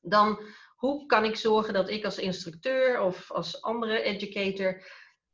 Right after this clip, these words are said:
zo met deze persoon kan praten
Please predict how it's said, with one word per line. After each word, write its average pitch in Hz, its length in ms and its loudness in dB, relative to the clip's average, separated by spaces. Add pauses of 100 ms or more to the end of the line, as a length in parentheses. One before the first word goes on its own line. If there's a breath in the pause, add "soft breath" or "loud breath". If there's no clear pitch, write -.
(240)
zo 262 460 6
met 226 460 0 (140)
deze 202 340 0
persoon 190 500 0
kan 170 460 0 (180)
praten 240 800 0